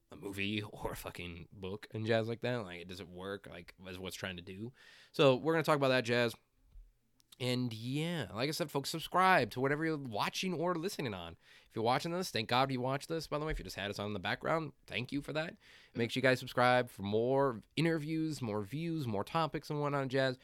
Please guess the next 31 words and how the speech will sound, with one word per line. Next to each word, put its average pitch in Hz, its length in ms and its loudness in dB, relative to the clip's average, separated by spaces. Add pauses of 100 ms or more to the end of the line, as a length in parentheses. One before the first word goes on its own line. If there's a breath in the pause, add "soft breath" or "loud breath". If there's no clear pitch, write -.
(120 soft breath)
We're - 160 4
changing 170 380 4
it 165 100 6
up 151 140 6
in 139 80 2
the 131 120 4
new 131 40 8
year, 127 160 8
but 101 140 2
we've 156 180 0
been 160 100 2
around 135 320 4
for - 140 -8
four 151 340 2
fucking 127 420 -4
years, 92 280 -6
folks, 82 340 -12 (680 soft breath)
four - 580 0 (100)
years 147 640 2
of 98 80 -6
the 92 60 -2
podcast. - 580 -10 (460 soft breath)
We're 120 100 -4
gonna 170 100 2
do 175 80 8
a 151 40 6
four-year 131 300 4
anniversary, 92 440 -4
though, 69 180 -14
sometime - 400 -18
soon. - 280 -18